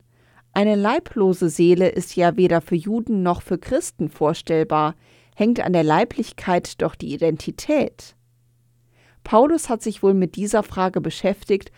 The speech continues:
und findet im zweiten Korintherbrief die Antwort. „Wir wissen, wenn unser irdisches Zelt abgebrochen wird, dann haben wir eine Wohnung von Gott,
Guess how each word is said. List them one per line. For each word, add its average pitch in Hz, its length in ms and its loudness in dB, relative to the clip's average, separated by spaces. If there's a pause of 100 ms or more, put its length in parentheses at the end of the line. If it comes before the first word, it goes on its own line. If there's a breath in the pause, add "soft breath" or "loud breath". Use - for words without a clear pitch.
(160 soft breath)
und 202 160 0
findet 240 320 0
im 175 180 0
zweiten 262 480 -2
Korintherbrief 170 920 -2 (140)
die - 160 -2
Antwort. - 720 -4 (760)
„Wir 202 200 6
wissen, 262 560 4 (320)
wenn 220 180 6
unser 240 300 4
irdisches 285 680 0
Zelt 196 400 0
abgebrochen 180 840 0
wird, 170 380 2 (320 soft breath)
dann 233 300 4
haben 233 280 2
wir 190 120 2
eine 175 280 2
Wohnung 180 400 4
von 226 300 2
Gott, - 460 0